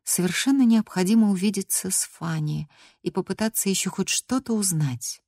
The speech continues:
Не могла она долей жить в таком злополучном одиночестве. И она направилась в усадьбу, несмотря на трудности пути, которые неделю назад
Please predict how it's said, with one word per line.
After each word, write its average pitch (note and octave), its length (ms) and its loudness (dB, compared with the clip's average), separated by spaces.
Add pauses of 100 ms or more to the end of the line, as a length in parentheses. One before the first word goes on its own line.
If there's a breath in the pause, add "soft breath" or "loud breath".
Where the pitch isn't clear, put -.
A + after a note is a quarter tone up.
(560)
Не G3 180 12
могла A#3 440 10
она E3 220 4
долей D#3+ 360 2
жить F3+ 260 0
в - 100 -6
таком E3 360 -2
злополучном D3+ 800 -2
одиночестве. D3+ 920 -4 (440 soft breath)
И E3+ 100 0
она E3 360 2
направилась D#3+ 640 -2
в - 40 -4
усадьбу, C#3+ 560 -2 (360 soft breath)
несмотря D#3 480 -2
на D3+ 120 0
трудности D#3+ 460 -2
пути, D3+ 400 -2
которые D#3 460 -2
неделю D3+ 400 2
назад D3 400 0